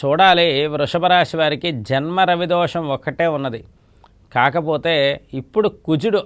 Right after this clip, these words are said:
అర్ధాష్టమంలోకి వెళ్ళారు. కుజుడు అర్ధాష్టమంలోకి వెళ్తే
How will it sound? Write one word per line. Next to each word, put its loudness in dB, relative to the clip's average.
అర్ధాష్టమంలోకి 0
వెళ్ళారు. -2
కుజుడు 2
అర్ధాష్టమంలోకి -2
వెళ్తే -2